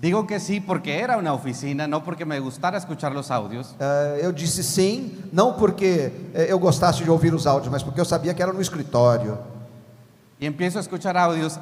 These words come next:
Speaker 1: de las ocho de la mañana a las cinco de la tarde.
Speaker 2: Eu começo a ouvir os, os áudios das oito da manhã às cinco da tarde.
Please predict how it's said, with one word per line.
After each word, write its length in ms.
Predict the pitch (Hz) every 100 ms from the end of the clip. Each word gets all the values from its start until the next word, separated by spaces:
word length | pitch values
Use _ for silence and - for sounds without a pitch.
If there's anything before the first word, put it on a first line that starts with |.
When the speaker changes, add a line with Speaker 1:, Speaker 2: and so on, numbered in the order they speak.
| 151
Speaker 1:
de 100 | 143
las 240 | 139 131
ocho 280 | 196 196 214
de 100 | 208
la 120 | 196
mañana 420 | 185 180 156 147 147
a 80 | 135
las 200 | 135 131
cinco 380 | 131 151 135 143
de 100 | 139
la 180 | 135 131
tarde. 320 | 131 110 104
Speaker 2:
Eu 140 | 147 151
começo 500 | 160 156 190 180 185
a 20 |
ouvir 320 | 170 139 185
os, 160 | 185 -
os 280 | 156 139
áudios 340 | 175 202 170 135
das 240 | 151 131
oito 180 | 202 190
da 80 | 180
manhã 260 | 160 170
às 80 | 190
cinco 180 | 180 185
da 100 | 165
tarde. 500 | 147 131 123 127 165